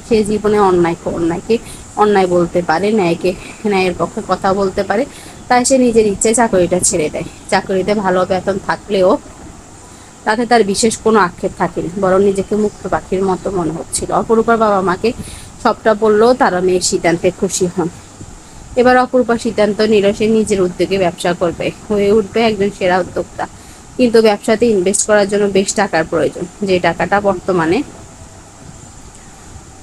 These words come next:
তার কাছে নেই। মেয়ের এমন পরিস্থিতিতে দেখে অপরূপার বাবা নিজের শেষ সম্বল, নিজের জমিটুকু বিক্রি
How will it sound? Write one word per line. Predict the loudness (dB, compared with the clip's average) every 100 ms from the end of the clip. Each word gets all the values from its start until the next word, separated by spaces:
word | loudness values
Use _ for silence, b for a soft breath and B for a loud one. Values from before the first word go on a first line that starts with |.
| -20 -20 -20 -20 -20 -2
তার | 0 2
কাছে | 2 2 2
নেই। | 2 2
মেয়ের | 2 4
এমন | 4 2
পরিস্থিতিতে | 2 0 0 0 2 4
দেখে | 4 2
অপরূপার | 0 2 0 2 2
বাবা | 2 2 2
নিজের | 2 0
শেষ | 0 0 0
সম্বল, | -2 2 2
নিজের | 2 0 0
জমিটুকু | 2 2 -2 -4 -2
বিক্রি | -4 -4